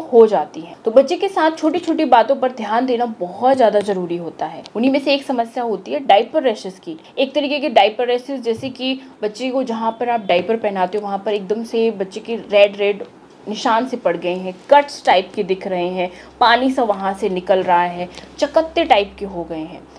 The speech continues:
तो इनको diaper rashes बोला जाता है। इनको ठीक करने के लिए कुछ tips मैं आप सबके लिए लेकर आई हूँ।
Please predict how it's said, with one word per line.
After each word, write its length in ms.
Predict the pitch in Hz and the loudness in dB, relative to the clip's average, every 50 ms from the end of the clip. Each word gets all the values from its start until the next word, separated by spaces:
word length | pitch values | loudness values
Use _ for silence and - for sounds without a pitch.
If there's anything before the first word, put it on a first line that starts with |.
| - - - | -20 -10 -6
तो 80 | 294 | -4
इनको 260 | 302 330 330 320 359 339 | -2 -2 0 0 2 2
diaper 360 | 220 214 196 196 196 - 233 | 4 4 2 2 -2 -2 0
rashes 360 | 220 190 196 196 - 269 254 | 2 2 0 0 -4 -8 -8
बोला 300 | 226 196 185 180 175 160 156 | -4 -2 -2 -2 0 -2 -4
जाता 300 | 160 151 151 - - 160 | -6 -8 -12 -12 -12 -12
है। 180 | 165 - 151 - - - - | -12 -12 -14 -16 -18 -4 0
इनको 260 | 277 302 311 294 359 381 | 2 2 2 2 2 0
ठीक 260 | 381 359 302 294 285 | 0 0 -2 2 4
करने 280 | 330 285 277 277 302 285 | 4 4 6 2 0 0
के 100 | 285 285 | 0 -2
लिए 140 | 294 330 349 | -2 -2 -2
कुछ 320 | 349 - - 320 320 - - - | -4 -6 -6 -6 -6 -6 -2 -2
tips 300 | 330 330 330 - - 294 | -2 -2 -2 -4 0 2
मैं 80 | 254 | 4
आप 180 | 208 185 185 - | 4 4 2 0
सबके 320 | - 240 - - - 208 | -2 -4 -4 -4 -6 -8
लिए 180 | 202 233 269 285 | -6 -4 -2 -2
लेकर 420 | 226 185 180 175 170 - 165 156 | 0 0 -2 -2 -2 -2 -2 -2
आई 120 | 147 143 151 | -4 -6 -8
हूँ। 200 | 160 - - | -12 -16 -20